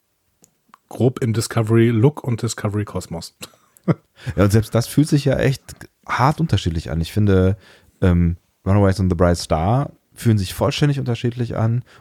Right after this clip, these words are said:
Speaker 2: und Calypso nochmal total andere Welt irgendwie. Obwohl,
Speaker 1: Ja.
Speaker 2: ta-, ne, obwohl Runaways und, und Calypso ja die gleiche Location haben, in der sie spielen sogar, ne?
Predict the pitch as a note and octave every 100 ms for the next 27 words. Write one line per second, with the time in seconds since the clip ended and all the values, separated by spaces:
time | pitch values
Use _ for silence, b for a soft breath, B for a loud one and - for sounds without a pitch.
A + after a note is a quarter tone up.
0 | - F#2 F2+ G#2 - G#2 G2 F#2 D#2+ E2+
1 | - _ - G2 - F#2+ D#2 - D3+ D2+
2 | C#2 - - - E2+ - - - _ _
3 | _ F2+ E2 F#2+ A#2 A2 G#2 - G#2 F#2+
4 | E2+ F#2 F#2 C#2 E2 F2+ F#2 F2 E2 F2
5 | D#2 D#2+ E2 F#2+ - E2 D#2+ D2 - -
6 | - E2 - G2 F#2+ E2+ E2+ E2+ - F3
7 | - E2 C#2 C2+ D2 C#2+ C#2+ - D2+ C#2
8 | C#2 B1+ A#1+ - B2